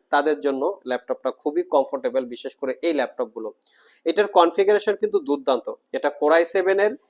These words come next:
এইট জেনারেশন প্রসেসর, এইট জিবি র্যাম এবং পাঁচশো বারো জিবি এসএসডি দিয়ে আমাদের স্টকে অ্যাভেলেবেল আছে। দুইটা ভেরিয়েন্ট, দুইশো ছাপ্পান্ন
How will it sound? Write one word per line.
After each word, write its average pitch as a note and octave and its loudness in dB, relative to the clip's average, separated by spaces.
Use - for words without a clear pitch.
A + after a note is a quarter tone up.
এইট D#3 6
জেনারেশন F#3 2
প্রসেসর, F#3 -2
এইট C3+ 0
জিবি D#3+ 0
র্যাম C#3+ 2
এবং C3+ -4
পাঁচশো C#3+ 0
বারো C3 2
জিবি C#3+ -2
এসএসডি B2+ -6
দিয়ে D3 2
আমাদের B2 -2
স্টকে D3+ -4
অ্যাভেলেবেল B2+ -2
আছে। - -8
দুইটা G#3 6
ভেরিয়েন্ট, B2+ 0
দুইশো D3 -2
ছাপ্পান্ন F3 0